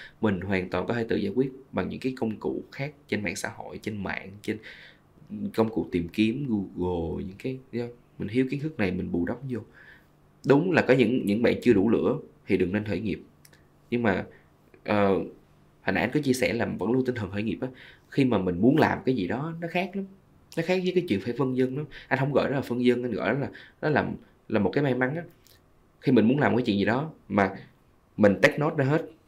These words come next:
mình có công cụ, với giấy viết mình take note ra hết, mình có problem chuyện đó, mình không có tiền, mình không có kinh nghiệm, mình không có kiến thức. Mình muốn làm chuyện đó mình sẽ giải quyết được.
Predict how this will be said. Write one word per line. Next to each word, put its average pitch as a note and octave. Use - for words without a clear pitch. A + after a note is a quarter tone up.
mình F#2+
có B2
công A#2
cụ, G#2
với B2+
giấy B2+
viết D3+
mình G2
take C3
note C#3+
ra C3
hết, C3
mình A2+
có A#2
problem A#2+
chuyện F2+
đó, G#2
mình A#2+
không G#2
có B2
tiền, F2
mình F2+
không F#2
có B2+
kinh A2
nghiệm, F2+
mình G2+
không G#2
có C#3+
kiến C#3+
thức. D#3+
Mình G2+
muốn B2+
làm F#2+
chuyện F2+
đó A#2
mình G2+
sẽ F#2
giải G2
quyết B2+
được. -